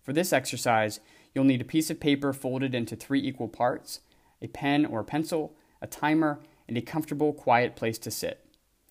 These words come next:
Here's the three-step approach for recognizing challenges,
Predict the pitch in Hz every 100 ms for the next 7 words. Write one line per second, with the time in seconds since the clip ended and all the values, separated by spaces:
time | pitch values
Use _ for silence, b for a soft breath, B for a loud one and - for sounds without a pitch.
0 | b b - 147 151 151 - 147 143 147
1 | 151 139 127 120 - - 117 113 123 131
2 | 123 113 110 104 127 131 135 139 131